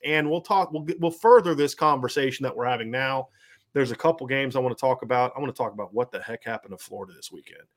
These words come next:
Good Lord. And a couple other games I wanna discuss with you. Tuesday, we will have our intro to Notre Dame against Georgia Tech. Wednesday, we are doing our fundraiser.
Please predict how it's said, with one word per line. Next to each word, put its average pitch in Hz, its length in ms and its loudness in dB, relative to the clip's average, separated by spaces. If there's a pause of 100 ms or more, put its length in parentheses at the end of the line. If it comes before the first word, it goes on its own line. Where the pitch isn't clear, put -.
(380)
Good 131 480 4 (340)
Lord. 101 560 -2 (480)
And 123 120 2
a 117 60 0
couple 151 300 2
other 131 140 6
games 123 280 0
I 123 80 2
wanna 113 240 -2
discuss 107 480 -6
with 110 160 -2
you. 113 320 -2 (400)
Tuesday, 180 640 6
we 147 200 4
will 160 100 6
have 147 360 4
our 127 220 2
intro 160 640 4
to 131 320 -2
Notre 143 280 2
Dame 139 360 0
against 127 600 -4
Georgia 107 380 -2
Tech. - 460 2 (420)
Wednesday, 156 800 6
we 135 160 2
are 156 160 4
doing 151 300 2
our 135 280 4
fundraiser. 127 880 0